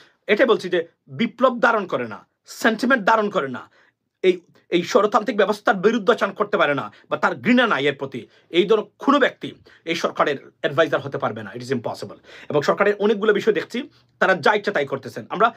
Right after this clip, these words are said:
ফ্যাসিস্টদের বিরুদ্ধে আন্দোলন করেছি, আপনি আমার জন্য কিছুই না। বিরি বশির, আকিস বিরি, আপনারা একটা ধূমপানের কোম্পানিকে প্রমোট করেছেন।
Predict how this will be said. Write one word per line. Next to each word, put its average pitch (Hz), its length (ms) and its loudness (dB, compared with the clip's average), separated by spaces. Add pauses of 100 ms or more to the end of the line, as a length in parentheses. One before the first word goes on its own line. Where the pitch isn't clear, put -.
(140)
ফ্যাসিস্টদের 285 460 2
বিরুদ্ধে 175 260 2
আন্দোলন 147 340 -2
করেছি, - 280 -8
আপনি 180 380 -4
আমার 175 200 0
জন্য 160 160 -4
কিছুই 135 260 -6
না। 98 200 -14 (1000)
বিরি 214 200 2
বশির, - 320 -4 (480)
আকিস 240 260 0
বিরি, - 260 -8 (140)
আপনারা 226 260 2
একটা 254 260 0 (220)
ধূমপানের 285 480 2
কোম্পানিকে 180 500 -2
প্রমোট 170 300 -2
করেছেন। 117 380 -4